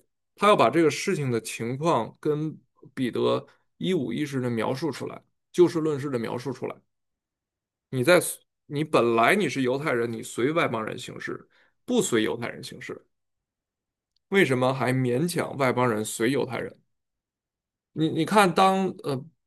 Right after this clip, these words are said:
当彼得没有和外邦人一块儿吃饭，他和犹太，呃，他就分开的时候，他其实没有勉强这些犹太人做什么。但是保罗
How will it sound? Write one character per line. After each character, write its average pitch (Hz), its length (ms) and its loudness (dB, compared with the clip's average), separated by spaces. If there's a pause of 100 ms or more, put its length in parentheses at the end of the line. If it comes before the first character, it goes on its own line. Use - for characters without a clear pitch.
(100)
当 190 180 2
彼 123 160 0
得 127 320 8
没 143 300 4
有 165 140 6
和 127 300 0
外 165 140 4
邦 147 140 2
人 143 80 2
一 143 40 0
块 143 140 -4
儿 - 20 0
吃 151 180 -4
饭， 135 340 0 (420)
他 165 300 0
和 127 340 4
犹 123 180 6
太， 160 140 -2
呃， - 180 -4
他 135 120 -2
就 156 120 4
分 170 240 0
开 165 180 4
的 127 80 4
时 110 100 -4
候， - 80 0
他 269 180 2
其 226 160 0
实 214 100 6
没 190 120 6
有 196 400 4
勉 131 260 -2
强 151 220 -4
这 123 100 4
些 135 100 2
犹 117 120 4
太 135 120 0
人 120 160 -2
做 - 200 -2
什 - 100 -10
么。 - 60 -20 (960)
但 175 160 0
是 160 80 2
保 104 180 0
罗 123 240 6